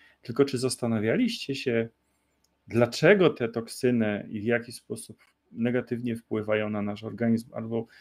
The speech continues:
w jaki sposób pasożyty negatywnie wpływają na nasz organizm? Co one robią? One produkują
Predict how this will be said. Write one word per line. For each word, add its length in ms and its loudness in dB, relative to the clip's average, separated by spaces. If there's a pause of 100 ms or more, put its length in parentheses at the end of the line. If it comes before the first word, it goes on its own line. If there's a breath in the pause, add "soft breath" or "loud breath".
(260 loud breath)
w 100 -10
jaki 280 8
sposób 460 -6 (120)
pasożyty 680 2
negatywnie 580 0
wpływają 520 0
na 120 -2
nasz 260 -4
organizm? 600 -6 (300 soft breath)
Co 140 -6
one 120 6
robią? 360 4 (920)
One 320 4 (100)
produkują 760 0